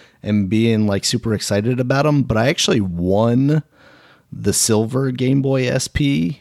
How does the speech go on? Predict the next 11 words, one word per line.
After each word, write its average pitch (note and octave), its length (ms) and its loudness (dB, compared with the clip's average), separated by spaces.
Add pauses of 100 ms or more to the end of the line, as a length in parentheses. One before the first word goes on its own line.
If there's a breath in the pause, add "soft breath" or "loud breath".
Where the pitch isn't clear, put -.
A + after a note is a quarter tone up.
from G2+ 280 -2
the F2+ 120 -4
I G#2 200 2
G D3+ 300 -4
N A2+ 440 0
message D#3 500 -2
boards. A3 640 -2 (760 soft breath)
So - 240 -2
I, F#2 260 0 (400)
'cause G2 160 -4
that's, - 420 -4